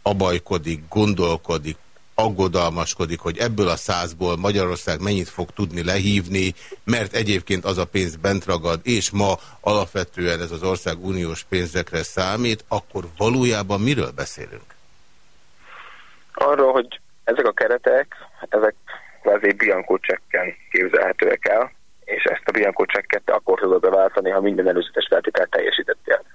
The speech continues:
Speaker 2: Az előzetes feltételek teljesítő képességébe vetett bizalom más a mindenkori ellenzék, és más.
Speaker 1: Jó, engem a bizalom ebből a szempontból most nem érdekel. Azt kérdezem, hogy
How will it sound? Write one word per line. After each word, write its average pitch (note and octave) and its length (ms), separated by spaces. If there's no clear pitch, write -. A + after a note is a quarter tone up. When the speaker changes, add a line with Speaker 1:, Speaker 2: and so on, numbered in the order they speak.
Speaker 2:
Az G2 200
előzetes A2+ 440
feltételek G2+ 560
teljesítő G2 540
képességébe F2+ 760
vetett F2+ 320
bizalom F2+ 480
más F2 380
a E2 200
mindenkori F#2 460
ellenzék, G#2 440
és F#2+ 160
más. F2 220
Speaker 1:
Jó, C#3+ 160
engem C3+ 240
a A2 80
bizalom B2 340
ebből G#2+ 220
a F#2 60
szempontból G#2 560
most G2 200
nem G#2+ 120
érdekel. E2+ 420
Azt B2+ 260
kérdezem, G#2+ 520
hogy F#2 140